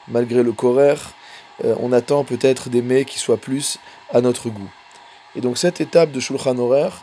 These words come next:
est l'occasion de se poser une, des questions sur la manière dont nous devons manger et sur le sens de la table.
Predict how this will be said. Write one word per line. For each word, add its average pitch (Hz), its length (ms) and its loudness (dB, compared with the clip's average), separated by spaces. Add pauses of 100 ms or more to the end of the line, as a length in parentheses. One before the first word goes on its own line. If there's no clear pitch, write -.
(400)
est 123 40 0
l'occasion 131 420 2
de 165 80 -6
se 127 260 0 (120)
poser 143 420 -2
une, 123 260 -6
des 117 120 -6
questions 127 480 -4 (400)
sur 135 260 0
la 123 80 6
manière 131 380 2
dont 131 100 -4
nous 127 120 -6
devons 123 260 -2
manger 120 480 -2 (500)
et 120 60 -2
sur 127 180 -2
le 127 80 6
sens 156 400 0
de 131 100 2
la 117 140 4
table. 87 380 -6